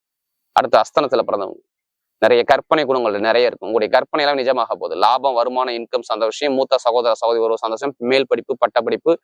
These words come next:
வெளிநாட்டுல படிக்கிறவங்க அங்க வேலை கிடைக்கிறது, இங்க உள்ளவங்க வேலை உத்தியத்துல ப்ரமோஷன் போறது, ஆசிரியர் வேலை பாக்குறது, கமிஷன் ஏஜென்சி பண்ணக்கூடிய நபர்கள், இரும்பு சம்பந்தப்பட்ட வேலை, நெருப்பு சம்பந்தப்பட்ட வேலை, ஷேர் மார்க்கெட்டிங் சூப்பரா இருக்கும் பாத்துங்க.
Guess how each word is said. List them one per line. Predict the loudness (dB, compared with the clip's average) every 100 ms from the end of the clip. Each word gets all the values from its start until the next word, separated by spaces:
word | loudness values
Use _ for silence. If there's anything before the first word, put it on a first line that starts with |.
| _ _ -4
வெளிநாட்டுல | -2 -2 -2 -6
படிக்கிறவங்க | -6 -6 -6 -4
அங்க | -2
வேலை | -2 -2
கிடைக்கிறது, | -4 -6 -6 -4
இங்க | -2 0
உள்ளவங்க | 0 -2 -2
வேலை | -2 0
உத்தியத்துல | -2 -4 -4 -4
ப்ரமோஷன் | -2 -4 -4 -2
போறது, | 0 2
ஆசிரியர் | 0 -2 -6 -4
வேலை | -4 -4
பாக்குறது, | -6 -4 -4 -4 _ _ _
கமிஷன் | 0 0 0 -2
ஏஜென்சி | -4 -8 -6
பண்ணக்கூடிய | -2 0 0
நபர்கள், | 2 2 0 0 0
இரும்பு | 0 0
சம்பந்தப்பட்ட | -2 -2 -2 0
வேலை, | 0 0
நெருப்பு | -2 -2 -6
சம்பந்தப்பட்ட | -6 -4 -2
வேலை, | -2 2
ஷேர் | 0 0
மார்க்கெட்டிங் | -2 -4 -10 -12
சூப்பரா | -10 -6 0 0
இருக்கும் | -2 -6
பாத்துங்க. | -10 _